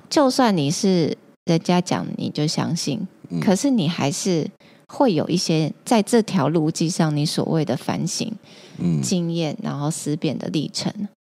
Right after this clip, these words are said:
Speaker 1: 因为你不是机器人，你不是输入一个，你必须要靠你自己的经验跟反省去验证说，啊，
Speaker 2: 不会啊。
Speaker 1: 这一套的确是，是真的。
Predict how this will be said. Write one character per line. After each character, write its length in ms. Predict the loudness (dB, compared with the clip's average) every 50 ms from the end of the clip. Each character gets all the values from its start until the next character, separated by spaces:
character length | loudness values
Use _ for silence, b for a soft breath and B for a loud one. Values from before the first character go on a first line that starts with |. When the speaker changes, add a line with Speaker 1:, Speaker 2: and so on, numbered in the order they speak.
| _ _ _ _ _ _ _ -2
Speaker 1:
因 80 | 0 2
为 40 | 4
你 80 | 4
不 120 | 2 2 0
是 160 | 0 0 -2
机 180 | 0 -2 -4
器 200 | -2 -2 -2 -2
人， 180 | -2 -2 -2 -4
你 40 | -2
不 120 | -2 -2
是 100 | 0 0
输 320 | 0 -2 -2 -2 -2 -2 -2
入 180 | -2 -2 -2
一 120 | -4 -4 -6
个， 240 | -4 -4 -4 -4 -2
你 80 | -4
必 160 | -4 -2 -2 -2
须 140 | 0 2
要 100 | 2 2
靠 300 | 0 0 -4 -4 -2 0
你 180 | 0 0 -2 -4
自 160 | -4 -4 -4
己 180 | -4 -2 -2 -2
的 80 | -2
经 280 | -2 -2 -4 -2 -2 0
验 120 | 0 0
跟 200 | 0 0 0 0
反 240 | 0 0 -2 -2 -2
省 180 | -2 -2 -4 -4
去 140 | -2 -2 -2
验 280 | 0 2 0 0 0 -2
证 240 | -2 -2 -2 -2 -2
说， 240 | -4 -2 -2 -2 -2 -4 B B B B _ -4
啊， 100 | 0 2
Speaker 2:
不 40 | 2
会 60 | 4
啊。 60 | 4
Speaker 1:
这 80 | 4 4
一 40 | 4 4
套 200 | 2 2 2 2
的 160 | 2 0 -2
确 200 | 0 0 0 0
是， 280 | 0 0 -2 -2 -2 -4 -8 _ _ _ _ _ _ _ _ _ _ _ _ _ _ -12
是 160 | -8 -6 -6
真 400 | -6 -4 -2 -2 -2 -2 -2 -4
的。 120 | -6 -8